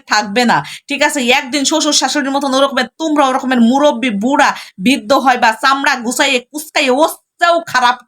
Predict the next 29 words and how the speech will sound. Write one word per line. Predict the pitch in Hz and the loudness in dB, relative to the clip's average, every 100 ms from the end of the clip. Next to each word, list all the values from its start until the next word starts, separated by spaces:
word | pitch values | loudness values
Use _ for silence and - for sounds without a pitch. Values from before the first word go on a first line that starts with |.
| - | -20
প-, | 233 - _ | -20 -20 _
পজিশনে | 285 247 262 302 262 | -2 0 0 0 0
চলে | 269 254 254 | 0 2 2
যাবা।" | 233 185 - - | 2 0 -4 -10
সেদিনকে | - 220 285 320 302 294 | -6 0 2 2 -2 0
যেরকমের | 277 285 285 262 | 0 0 0 0
বেটার | 202 254 247 294 | 2 0 0 0
বউ | 262 277 | 0 -2
থু-, | 285 254 | -2 -4
উম, | 226 226 202 - | 2 2 2 0
তার | 247 254 | 0 2
মা | 254 | 2
বাবার | 277 285 | 2 2
বাবার | 285 285 254 | 2 0 2
বাড়ি, | 269 262 - - | 0 -2 -8 -6
মা | - 247 | 2 2
বাবার | 269 277 269 | 4 2 2
বাড়ি | 269 | 0
চলে | 247 277 | 0 0
যাবে, | 285 285 | 0 0
মেয়ে | 294 247 262 294 | 2 2 4 2
যেদিনকে | 269 254 269 262 | 2 0 -2 -4
চলে | 294 294 285 | 0 2 2
যাবে | 294 262 262 | 2 0 -2
তার | 254 | -2
স্বামীর | 254 285 247 269 254 | 0 0 0 -2 0
ঘরে | 285 254 | 0 2
স্বামীর | - 254 285 | 0 -2 -2
সাথে, | - 302 302 | 0 -2 0